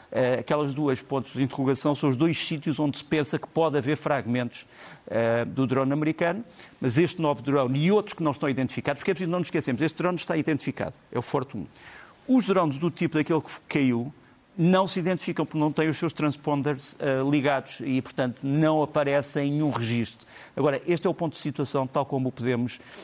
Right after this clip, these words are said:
eh, dizer agora. Já agora deixa-me só dizer que, a propósito também de um caso parecido, que tem a ver com um navio russo que esteve, eh, perto da zona eco-, na, que esteve na zona económica exclusiva portuguesa, que no programa Leste a Oeste, no domingo,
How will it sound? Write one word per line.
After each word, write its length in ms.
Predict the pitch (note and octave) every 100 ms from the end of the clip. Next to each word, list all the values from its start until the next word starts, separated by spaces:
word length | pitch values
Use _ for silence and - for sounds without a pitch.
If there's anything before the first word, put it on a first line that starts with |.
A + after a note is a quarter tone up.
| -
eh, 120 | - C3
dizer 280 | C#3 E3+ D3+
agora. 160 | B2+
Já 80 | A#2+
agora 160 | E3+ E3
deixa-me 260 | D#3+ D#3
só 100 | D#3+
dizer 360 | C#3+ C#3+ B2+ B2
que, 100 | D#3
a 60 | C#3+
propósito 480 | D3+ - C3 A#2
também 200 | - C3
de 80 | A#2+
um 60 | C3+
caso 240 | C3+ C3
parecido, 400 | - B2+ - A#2+
que 80 | -
tem 120 | B2
a 40 | A#2
ver 100 | B2
com 120 | C3
um 20 |
navio 220 | B2 B2+
russo 260 | A#2+ C#3 -
que 60 |
esteve, 280 | - C#3 B2+ - - - - - - -
eh, 160 | B2+ A#2
perto 360 | - D3 B2+
da 80 | C3
zona 200 | B2 C#3
eco-, 160 | C3 C3+
na, 100 | C#3+
que 140 | B2+ - - -
esteve 240 | - C#3+
na 80 | C3
zona 200 | C3+ C#3
económica 340 | - C3 B2
exclusiva 380 | C3 - A2+ A#2+
portuguesa, 400 | - - C#3 C3+ - - - - -
que 140 | C#3
no 420 | C3+ C3+ B2+ B2 -
programa 340 | C3 C3 B2+
Leste 340 | B2 D3 -
a 40 | C3+
Oeste, 360 | B2 B2+ - - -
no 220 | B2 C3+
domingo, 420 | A#2+ C3 B2 G#2+